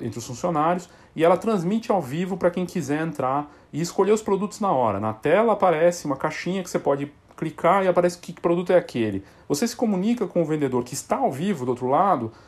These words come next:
por um tablet, mandando pra ele que você quer, que produto você quer, conversando com ele, até chegar na hora de fechar o negócio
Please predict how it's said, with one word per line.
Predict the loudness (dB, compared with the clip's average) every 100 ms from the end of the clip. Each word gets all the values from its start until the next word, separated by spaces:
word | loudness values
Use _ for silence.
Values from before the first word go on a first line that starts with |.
| -20 -6
por | -2
um | 0
tablet, | 2 2 2 -4 -6
mandando | -4 0 -2
pra | 0 -2
ele | -4
que |
você | -8
quer, | -4 -4 -4
que | -6
produto | -4 -4 -4
você | -6
quer, | -2 0 0 0 -6 -16 -4
conversando | -2 0 -2 -4
com | 0 0
ele, | 2 0
até | 0 4 4
chegar | 4 0 2 4 4
na | 4
hora | 4 4 2 -4 -18 -12
de | -4
fechar | -2 -2 -2 2 4
o |
negócio | 2 0 2 2 0 -10